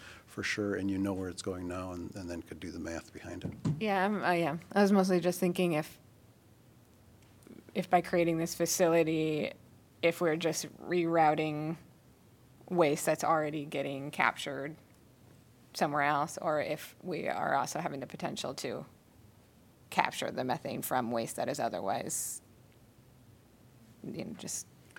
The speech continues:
Speaker 1: Yeah, it's a, it's a
Speaker 2: being
Speaker 1: great, great
Speaker 2: put in
Speaker 1: point.
Speaker 2: gas.
Speaker 1: Uh, we didn't do significant,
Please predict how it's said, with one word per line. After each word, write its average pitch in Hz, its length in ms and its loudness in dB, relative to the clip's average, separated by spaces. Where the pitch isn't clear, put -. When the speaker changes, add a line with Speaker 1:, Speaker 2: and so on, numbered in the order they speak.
Speaker 1:
Yeah, 156 180 8
it's 143 160 4
a, 160 100 4
it's 156 140 4
a 151 40 0
Speaker 2:
being - 20 -4
Speaker 1:
great, 147 420 0
great 143 200 4
Speaker 2:
put 160 80 -6
in - 40 -10
Speaker 1:
point. 139 240 -2
Speaker 2:
gas. - 280 -4
Speaker 1:
Uh, 110 60 -2
we 113 140 0
didn't 113 340 -2
do 123 280 2
significant, 123 720 0